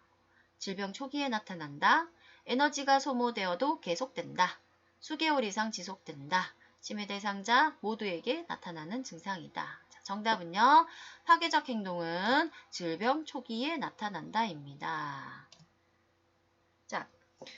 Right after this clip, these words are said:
그 하나씩 보면은요. 왜냐면 파괴적 행동이 나왔으니까. 자, 매일 반복적으로 나타나나요?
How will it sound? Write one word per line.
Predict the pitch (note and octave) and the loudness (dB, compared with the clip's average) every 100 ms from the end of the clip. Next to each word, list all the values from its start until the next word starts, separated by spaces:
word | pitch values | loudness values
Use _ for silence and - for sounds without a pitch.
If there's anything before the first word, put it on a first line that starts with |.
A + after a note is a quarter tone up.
| - | -14
그 | G#3 F#3+ E3+ C#3+ G2 - _ _ _ | -4 0 2 0 -8 -16 _ _ _
하나씩 | - D4+ D#4+ - | -6 0 0 -2
보면은요. | A#3+ B3 B3 F3+ E3 F3+ F3 | -2 2 2 0 0 0 0
왜냐면 | D#3+ D3+ | -2 -6
파괴적 | C#4 D4+ C4 | -4 -2 -2
행동이 | C4+ G#3 E3 | -2 -6 -6
나왔으니까. | C#3+ E3 - F#3 D#3+ D3+ D3 D#3 F#3 C4 D#4 - _ | -4 -6 -6 -12 -8 -6 -4 0 4 4 4 -4 _
자, | - - - - - _ _ | -20 -20 -20 -20 -20 _ _
매일 | A3 C#4 E4+ F#4 F4 | 2 4 4 0 0
반복적으로 | G#3+ A#3 D4 F#4 D#4+ C4 | 0 2 0 0 2 2
나타나나요? | G3+ F#3+ G#3 F3 D#3+ E3 G3 D#4 | 2 -2 -4 -4 -2 -2 2 2